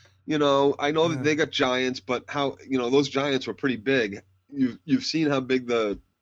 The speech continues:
Speaker 1: the tunnel is.
Speaker 2: But if they're coming from both sides, it, it's gonna get
Speaker 1: There's a
Speaker 2: pretty
Speaker 1: lot to
Speaker 2: hairy.
Speaker 1: take into account. There's a reason this wall was put up and it's protected the realm for ten thousand years or whatever it is.
Speaker 2: Yeah, I, I,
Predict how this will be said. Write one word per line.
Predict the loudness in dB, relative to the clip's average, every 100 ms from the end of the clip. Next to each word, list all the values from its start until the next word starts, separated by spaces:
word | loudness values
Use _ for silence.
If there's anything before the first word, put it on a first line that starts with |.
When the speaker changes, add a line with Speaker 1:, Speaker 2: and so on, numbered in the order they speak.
| -18
Speaker 1:
the | -16
tunnel | -6 -4 0 2
is. | 2 2 2 -2 -6 _ _ _ _ _ _ _ _ -4
Speaker 2:
But | 0
if |
they're | 2 2
coming | 2 0
from | 0 -2
both | 0 -2 -2
sides, | -2 0 0 0
it, | -6 -6
it's | -8 -4
gonna | -2 -2
get | -2 -2
Speaker 1:
There's | -4
a |
Speaker 2:
pretty | -4 -4
Speaker 1:
lot | -4
to |
Speaker 2:
hairy. | -4 -2
Speaker 1:
take | -2 -2
into | -2 -2
account. | -2 -4 -4
There's | -2
a | 0
reason | 2 2 0
this | -2 -4 -14 _ _ _ _ -8
wall | -2 0 2 0
was | -4
put | -8 -2 0
up | 0 -4
and | -6
it's | -6 -8 -10 -14 _ _ _ _
protected | -10 -4 -6 -4 -4
the | -2
realm | -2 -2 -2 -4
for | -10
ten | -8 -8 -8
thousand | -8 -8 -6 -8
years | -4 -2 -2 -4
or |
whatever | -6 -4 -4 -6
it | -8
is. | -10 -10 -10 -8
Speaker 2:
Yeah, | -8 -8 -8 -6
I, | -4 -4 -6 -8
I, | -10